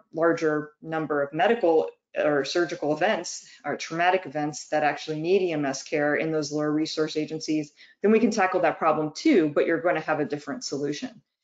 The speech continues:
And so that was, I think, part of, uh, Ram's original question when he approached me about partnering on this analysis. And then we kind of figured out all the details from there.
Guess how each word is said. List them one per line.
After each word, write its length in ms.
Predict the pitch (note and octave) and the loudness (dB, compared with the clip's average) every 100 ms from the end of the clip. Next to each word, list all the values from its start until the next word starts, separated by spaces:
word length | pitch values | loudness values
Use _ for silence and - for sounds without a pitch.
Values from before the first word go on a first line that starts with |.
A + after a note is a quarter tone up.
| _ _ | _ _
And 140 | D#3+ | -6
so 140 | D#3 F3+ | 0 4
that 180 | G3 F#3 | 6 4
was, 220 | F3 - | 2 0
I 80 | D#3+ | -4
think, 240 | E3 D#3 | -4 -4
part 200 | F3 D#3+ | 0 2
of, 180 | D3+ - - _ - | 2 -2 -14 _ -8
uh, 100 | C#3+ | -6
Ram's 400 | C3 E3 D#3+ D#3 | -2 0 0 0
original 360 | D3+ D#3 D3+ C3+ | -2 -2 -2 -4
question 640 | - D3+ - D#3 C#3+ D3 _ _ _ _ | -2 -2 -2 -6 -6 -10 _ _ _ _
when 160 | - F3 | -8 -4
he 160 | G#3 F3 | 0 -2
approached 420 | - E3 D3+ - | 0 0 0 -2
me 140 | D#3+ | 2
about 300 | D#3 D3 - | 4 4 0
partnering 460 | - D#3 D#3 D3+ D3 | 0 0 0 -2 -2
on 120 | D3 | -2
this 160 | C#3 - | -4 -4
analysis. 720 | D3+ D3 D3+ - C3 - - - - _ - | -2 0 -2 -2 -4 -6 -14 -20 -20 _ -6
And 120 | F3 | -2
then 60 | E3+ | 0
we 120 | D#3+ | 0
kind 180 | E3+ C#3+ | 0 -4
of 100 | D3 | -2
figured 240 | D3+ D3+ | 0 2
out 140 | C#3 | 4
all 120 | C3+ C3 | 4 2
the 80 | |
details 460 | C3+ C3+ - B2+ C3 | 0 -4 -4 -4 -6
from 240 | - C3 | -6 -6
there. 360 | C3 C3 - C#3+ | -4 -4 -6 -14